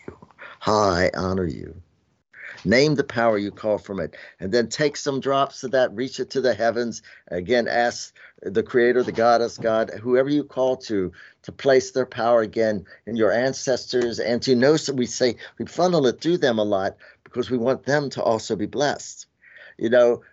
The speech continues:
you know, and I'll often say, from goddess hand to God's hand, from God's hand to my ancestors' hands, from their hands to my hand, and one hand it is,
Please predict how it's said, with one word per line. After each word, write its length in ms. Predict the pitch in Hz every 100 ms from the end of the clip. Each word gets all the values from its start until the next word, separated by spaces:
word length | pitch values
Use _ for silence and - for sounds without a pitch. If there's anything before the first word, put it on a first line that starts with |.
| _
you 140 | 104
know, 220 | 113 110
and 100 | 113
I'll 60 | 120
often 380 | 135 127 - 123
say, 340 | - 120 107 - _ _ _ _ _
from 180 | 131 127
goddess 460 | 120 151 151 143
hand 320 | - 151 143 135
to 80 |
God's 400 | 123 135 131 131
hand, 320 | - 127 127 120
from 160 | 127
God's 320 | 117 147 147
hand 320 | 123 139 139 131
to 320 | - 127 117
my 260 | 110 123 131
ancestors' 640 | 127 131 - 123 104 123
hands, 260 | - 127 113
from 180 | - 113
their 220 | 151 160
hands 340 | - 135 131 - - -
to 100 | 135
my 260 | 127 139 131
hand, 300 | 120 127 123
and 220 | 117 92
one 220 | 131 135
hand 280 | 117 120 117
it 140 | 107
is, 420 | 92 110 90 -